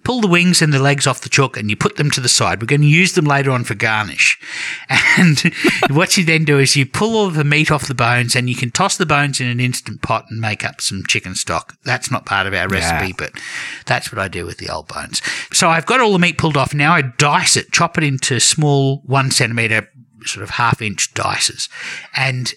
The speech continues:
Speaker 1: uh, put it in a bowl. So we've got a bowl of diced, uh, roast chook. And any
Speaker 2: Yep.
Speaker 1: juices in the bottom of the pan, uh, that, that you get the
Speaker 2: Throw
Speaker 1: roast
Speaker 2: them
Speaker 1: chook
Speaker 2: in
Speaker 1: in,
Speaker 2: there.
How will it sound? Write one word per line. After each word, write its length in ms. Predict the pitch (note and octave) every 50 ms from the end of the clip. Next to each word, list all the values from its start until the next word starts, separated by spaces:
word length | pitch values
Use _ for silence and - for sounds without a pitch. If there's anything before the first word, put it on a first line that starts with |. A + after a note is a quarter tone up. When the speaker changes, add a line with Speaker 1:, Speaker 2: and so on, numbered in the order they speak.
| _
Speaker 1:
uh, 140 | - C#3 B2 - _ -
put 140 | - G#3+
it 80 | G#3+ G3
in 140 | - D#3+ E3 E3
a 140 | D#3+ D3
bowl. 420 | B2+ B2 - A#2 G#2+ F2+ - - - _ -
So 160 | - - C3
we've 100 | C3 B2+
got 180 | C3 C3 B2 B2
a 60 | A#2+
bowl 560 | A2+ - - D3 D#3 D#3+ E3 E3+ E3+ D#3+ - -
of 260 | B2 A#2 A#2 A2 A2+ -
diced, 480 | C#3 C#3 C3+ C#3+ - - - - - - _ _ _ _ _ _ _ -
uh, 60 | B2 - _
roast 300 | A2+ A2+ A2+ A2+ - -
chook. 240 | - - F2 - - _ _ _ _ _ - - - - - - - _
And 140 | D3 D3 D#3
any 180 | F3 G3+ G#3+ G3+
Speaker 2:
Yep. 100 | - C3+
Speaker 1:
juices 420 | E3 F3 F#3+ F#3+ - F3+ D#3+ D3+
in 80 | D3+ D3
the 80 | C#3
bottom 240 | C3+ C#3+ C#3 C#3+ C#3+
of 80 | C#3+ C3+
the 60 | B2+
pan, 480 | - - C#3+ C#3+ D3 E3 F#3+ A#3 B3+ - - - - - - - _ _ _ _ -
uh, 160 | C3 C3 B2 - - - B2+
that, 220 | C3+ A#2 - -
that 140 | B2+ B2+ G2
you 100 | A#2+ B2+
get 220 | A#2+ C#3 C3 - B2+
the 60 | A#2+
Speaker 2:
Throw 100 | B2 B2
Speaker 1:
roast 140 | C3 - G2
Speaker 2:
them 140 | G#2+ A2 A2
Speaker 1:
chook 80 | G#2
Speaker 2:
in 60 | D#3 E3
Speaker 1:
in, 100 | E3+ E3+
Speaker 2:
there. 120 | - -